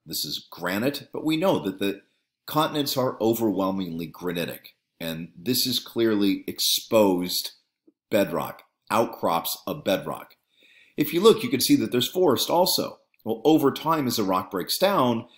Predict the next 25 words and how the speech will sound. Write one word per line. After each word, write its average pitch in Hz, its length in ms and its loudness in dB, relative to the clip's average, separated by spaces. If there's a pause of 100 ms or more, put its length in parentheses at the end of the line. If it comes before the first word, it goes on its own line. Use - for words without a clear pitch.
(200)
and 107 140 2
there's 104 240 0
areas 107 440 2
that 98 160 -4
plants 101 320 -4
can 95 140 -6
actually 85 280 -4
hold 101 260 -2
on 110 180 2
because 90 240 -6
there's - 240 -2
some 104 240 0
amount 87 380 -6
of 76 100 -8
soil 101 600 0
and 78 320 -10
water 131 260 2
accumulation, 85 760 -6 (260)
eventually 120 1000 0
the - 220 -6 (320)
plants 110 460 -4
begin 104 320 -2
to 104 80 -2
take 104 280 -4
over. 117 420 2